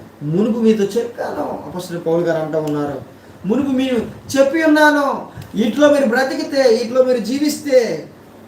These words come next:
దేవుని రాజ్యమునికి వారసులు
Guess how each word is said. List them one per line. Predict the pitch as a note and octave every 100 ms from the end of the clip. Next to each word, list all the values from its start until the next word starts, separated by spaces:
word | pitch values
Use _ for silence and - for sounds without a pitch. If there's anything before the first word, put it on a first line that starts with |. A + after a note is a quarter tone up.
| - - - - - - - - - C#3
దేవుని | E3 G3 A3+ A3+ G#3+
రాజ్యమునికి | G3 F#3+ F#3 F#3 F3+ E3+ D#3+
వారసులు | D#3 F3 F#3 G3 A#3 C4+